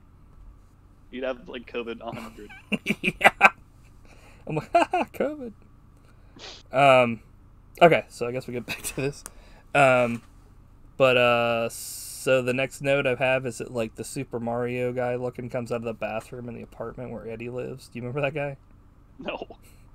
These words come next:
Speaker 2: He's, like, took a huge shit and, like, came out of the bathroom. <laughs> And I was like, "Ugh, cool." Um, they're in that guy's apartment and, like, a fucking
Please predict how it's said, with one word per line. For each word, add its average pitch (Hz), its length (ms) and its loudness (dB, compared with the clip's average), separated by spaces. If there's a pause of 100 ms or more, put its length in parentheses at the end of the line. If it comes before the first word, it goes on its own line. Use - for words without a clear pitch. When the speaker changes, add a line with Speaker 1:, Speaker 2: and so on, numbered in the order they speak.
(160)
Speaker 2:
He's, - 340 -10
like, - 220 -2
took - 160 -2
a 143 40 -6
huge 143 260 -8
shit - 440 -4
and, 104 100 -14
like, 101 120 -16
came 117 200 -10
out 117 60 -10
of 113 60 -12
the 113 80 -12
bathroom. 110 640 -10
<laughs> - 60 -20 (200)
And 120 120 -10
I 110 40 -6
was 107 140 -10
like, 76 140 -16 (200)
"Ugh, - 360 -18
cool." - 160 -16 (1500)
Um, 135 540 4 (1120)
they're 175 380 2
in 180 180 4
that 185 160 4
guy's 170 220 6
apartment 170 760 0
and, 143 240 -2
like, 131 280 2
a 131 100 0
fucking 147 560 -6